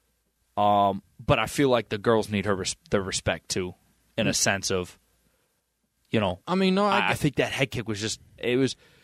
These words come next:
Speaker 1: she was kicking her in the leg, kicking her in the leg, kicking her in the leg, and then she faked, like, the kick came in low,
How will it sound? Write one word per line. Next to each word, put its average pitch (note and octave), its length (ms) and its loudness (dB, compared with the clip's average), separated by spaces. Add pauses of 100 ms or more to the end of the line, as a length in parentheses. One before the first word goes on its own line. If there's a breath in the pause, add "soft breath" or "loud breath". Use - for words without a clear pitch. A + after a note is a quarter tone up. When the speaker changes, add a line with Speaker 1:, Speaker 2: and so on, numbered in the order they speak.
(240 soft breath)
Speaker 1:
she - 140 0
was C3+ 120 4
kicking E3+ 260 0
her E3+ 60 4
in D#3 60 2
the D3 60 2
leg, C#3 280 2
kicking C#3 240 -2
her C#3 60 2
in C3 80 2
the B2 60 4
leg, A#2+ 280 2
kicking B2+ 240 0
her B2 60 4
in A#2 60 2
the A#2 60 4
leg, A#2 440 2 (400 soft breath)
and C#3+ 100 4
then C3+ 140 4
she - 200 0
faked, D3+ 600 0
like, B2 260 2
the A#2+ 100 0
kick - 300 0
came D3 280 2
in A#2+ 100 2
low, A2 560 2